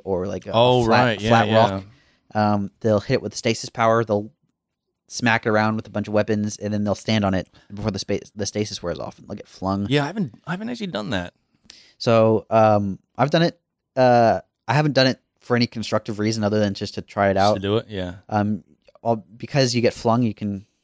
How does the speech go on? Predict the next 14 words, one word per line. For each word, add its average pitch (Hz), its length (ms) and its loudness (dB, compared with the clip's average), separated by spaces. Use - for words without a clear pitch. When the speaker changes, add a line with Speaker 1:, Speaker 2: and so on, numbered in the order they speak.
Speaker 1:
lose 117 180 0
a 110 40 0
lot 104 160 4
of 95 80 0
life 101 240 0
if 101 120 -12
you 101 80 -8
land 101 280 -4
badly 107 360 0
or 107 80 -4
whatever. 117 420 -6
Speaker 2:
Oh, 107 200 2
right. 104 260 -2
Speaker 1:
But, 104 260 0